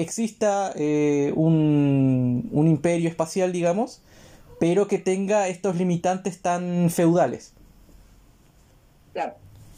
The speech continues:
Speaker 1: Y ahí, a eso también le sumaría el tema del escudo, que lo encontré mejor también explicado en el libro que la película.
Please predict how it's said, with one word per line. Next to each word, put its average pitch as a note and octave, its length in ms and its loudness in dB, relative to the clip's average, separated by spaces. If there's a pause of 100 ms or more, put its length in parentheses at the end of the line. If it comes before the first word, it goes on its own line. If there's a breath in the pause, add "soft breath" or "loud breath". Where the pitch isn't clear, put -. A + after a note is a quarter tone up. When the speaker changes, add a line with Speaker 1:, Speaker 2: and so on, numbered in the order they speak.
(140)
Speaker 1:
Y F3 160 2
ahí, F#3+ 300 0
a F3 100 0
eso G3 180 -4
también G#3+ 240 -2
le A3 60 -4
sumaría G#3+ 420 0
el G#3 80 -6
tema G#3+ 240 0
del G3+ 120 0
escudo, E3+ 540 0 (640 soft breath)
que D#3 100 -2
lo D#3+ 80 0
encontré E3+ 380 -2
mejor G3 320 -2
también G3+ 280 -4
explicado G3 460 -2
en G3 80 -4
el F#3 140 -2
libro G3 260 2
que G3 120 -2
la F#3+ 140 0
película. E3+ 540 0